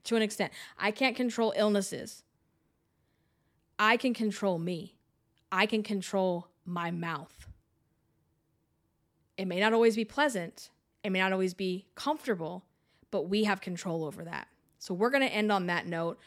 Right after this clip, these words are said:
We're gonna go out here. We're gonna have a kick-ass week. We're gonna keep things irresistible. We're gonna keep putting ourselves first and focus on your goals.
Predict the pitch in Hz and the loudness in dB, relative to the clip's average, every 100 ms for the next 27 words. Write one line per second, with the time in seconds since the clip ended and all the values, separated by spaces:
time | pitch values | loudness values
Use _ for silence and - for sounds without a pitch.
0 | - _ 202 196 185 202 226 247 214 202 | -20 _ -4 -2 0 6 6 6 4 2
1 | 196 196 185 175 170 226 226 233 220 196 | 2 0 0 -2 -2 -4 0 0 0 0
2 | 180 180 180 180 - 233 226 233 220 208 | -2 -2 -6 -6 -4 -6 -2 0 0 0
3 | 196 190 170 170 175 175 170 175 165 240 | 0 0 -6 -4 -4 -2 -4 -6 -6 -6
4 | - 247 233 220 208 208 185 - 170 170 | -2 0 2 2 2 2 0 0 0 0
5 | 180 - - - - - _ 208 208 202 | -2 -12 -20 -20 -20 -20 _ 2 6 4
6 | 196 196 _ _ _ - 240 214 247 240 | 2 -4 _ _ _ 4 6 6 6 4
7 | 233 - - 202 202 202 - 196 196 190 | 4 -4 -2 2 2 2 -2 -2 2 4
8 | 180 - - 202 180 - | 2 -2 2 4 4 0